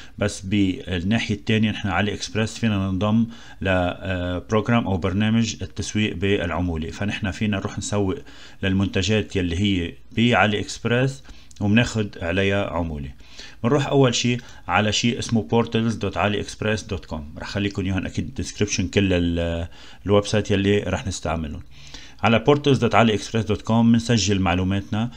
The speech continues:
يعني نحن، آه، اسمنا والإيميل وكل هيدي الأمور. مبدئيا بين ال-، اليوم واليومين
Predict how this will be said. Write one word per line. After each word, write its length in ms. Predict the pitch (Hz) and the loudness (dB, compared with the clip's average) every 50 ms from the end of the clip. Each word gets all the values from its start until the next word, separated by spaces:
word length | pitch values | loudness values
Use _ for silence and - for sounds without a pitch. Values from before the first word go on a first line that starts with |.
| - - - - - | -16 -18 -14 -8 -6
يعني 160 | 101 95 98 | -4 -4 -2
نحن، 240 | 101 - - 104 92 | -4 -4 -4 -4 -2
آه، 460 | 90 85 - - - 95 95 - - | -2 -4 -4 -6 -4 -4 -4 -4 -6
اسمنا 360 | 98 - 107 101 98 95 95 | -6 -6 -4 -4 -2 -2 -2
والإيميل 500 | 92 92 90 - 110 110 104 104 101 98 | -4 -4 -4 -2 -2 -2 0 0 -2 -2
وكل 240 | 98 - 107 104 98 | -4 -4 -4 -2 0
هيدي 220 | 98 101 95 98 | 0 0 0 -2
الأمور. 440 | 90 82 95 101 107 120 131 139 139 - - - - - - - - | -2 -2 -2 0 2 2 2 0 -2 -6 -14 -18 -18 -18 -18 -8 -4
مبدئيا 500 | 110 110 98 107 113 95 120 127 123 113 | -4 -2 2 2 2 4 4 4 4 4
بين 460 | 104 92 101 107 104 98 95 92 90 | 2 2 2 2 2 0 0 0 0
ال-، 160 | 95 95 95 | 0 0 0
اليوم 480 | 98 98 95 92 98 113 120 127 127 117 | -2 -2 -2 0 2 2 4 4 4 4
واليومين 640 | 104 95 101 101 104 110 117 120 123 127 135 131 | 2 2 0 0 2 2 2 2 2 0 0 -4